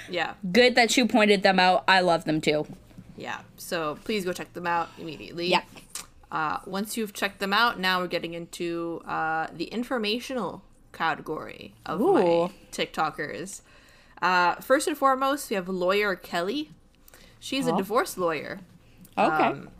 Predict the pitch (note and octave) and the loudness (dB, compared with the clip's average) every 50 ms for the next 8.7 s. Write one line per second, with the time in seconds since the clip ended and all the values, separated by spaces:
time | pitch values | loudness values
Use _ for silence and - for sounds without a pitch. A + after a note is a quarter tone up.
0 | - - - - G3+ G3+ F#3 F#3 D3+ F3+ G3 A#3+ C4+ C4+ A#3+ G3+ F3 F#3 E3+ D#3+ | -20 -18 -6 2 6 6 8 8 6 6 4 2 2 2 2 2 2 0 -2 -2
1 | D#3 D#3 D3+ F3 F#3 A3 - - D#3 F#3+ F#3+ G3 G3 - - - F#3 F3+ F3+ F3 | -2 -4 -4 -6 -6 -6 -6 -6 -2 0 0 0 -2 -4 -6 -8 -6 -4 -4 -2
2 | F3 E3+ F3 E3+ - F#3 F3 G#3 G3 F3 F3+ A3 A3+ F3+ G3+ G#3 G3 - - G3 | -2 -2 -2 -2 -4 -6 -4 -2 0 0 0 0 0 0 -2 -2 -2 -2 -2 -2
3 | F#3 F#3 F#3 F#3+ G3 F#3+ F#3+ F#3 E3+ - - - E3 E3+ E3 D#3+ D#3 - - - | -2 -2 -2 0 0 0 0 0 -2 -2 -6 -6 -2 0 2 2 0 0 -4 -8
4 | - - G3+ A3+ G#3+ - D#3 D3+ F#3 A#3+ - - - - C4+ B3 - - - - | -10 -8 -6 -6 -6 -6 -6 -6 -6 -6 -6 -10 -2 0 2 2 2 0 -6 -18
5 | - - - F#3 - - - - F#3+ F3+ F3 F3 E3+ - - - - A#3 G#3+ G3 | -18 -12 -10 -10 -8 0 2 6 6 8 6 6 4 2 -2 -6 -6 -6 -2 0
6 | G#3+ G#3 G3+ - - F3+ F#3+ G#3 G3+ G3 F#3+ F3 F3+ F3 - - D#3+ D#3 D#3+ E3+ | -2 -2 -2 -2 -2 0 0 -2 -2 -4 -4 -4 -4 -4 -6 -8 -8 -6 -6 -6
7 | - - G3 - A3 G#3+ A#3 G#3 G3 A3 A3 C#4+ D#4+ F#3 F3+ - - E3+ E3+ E3+ | -8 -8 -8 -8 -6 -6 -6 -6 -4 -4 -4 -4 -6 -8 -10 -8 -10 -8 -8 -8
8 | E3 D#3+ F3 F#3 - - E3+ G3+ A#3+ G4+ F4 A#3+ C4 | -8 -8 -8 -8 -4 0 2 2 4 4 4 4 2